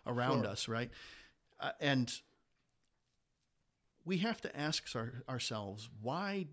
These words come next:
Speaker 1: did those individuals who are so busy in their lives make time for Freemasonry? They didn't make time for Freemasonry because there were famous people in it.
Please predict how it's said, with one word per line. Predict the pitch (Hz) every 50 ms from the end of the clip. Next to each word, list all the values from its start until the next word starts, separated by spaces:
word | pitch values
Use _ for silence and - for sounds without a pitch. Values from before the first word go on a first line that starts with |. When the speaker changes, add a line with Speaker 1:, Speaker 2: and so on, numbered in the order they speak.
| 131
Speaker 1:
did | 123 143 135 120
those | 123 127 131 135 120 131
individuals | 127 131 131 110 113 123 113 117 110 101 101 101 -
who | - 107 110
are | 107
so | - - - - 120 131
busy | 131 120 127 123 117 110 107 90 104 107 - -
in | - 113 113 110
their | 110 107 113
lives | 104 101 107 110 90 78 - - - 123 - - - - - - - _ -
make | 127 123 120 -
time | - - 123 120 107 101
for | - 107
Freemasonry? | - - 110 107 107 98 82 92 104 - - - 73 - - - _ - - - - -
They | 143 170 220
didn't | 269 208 160
make | 160 160 151 -
time | 165 147 139 135
for | - 131
Freemasonry | 113 - 156 160 151 131 120 113 - - 120 117 113
because | 113 120 117 - 113 107 113
there | 113 107
were | 110 -
famous | - 123 123 113 101 -
people | - 131 127 - 107 95
in | 101 92
it. | 90 -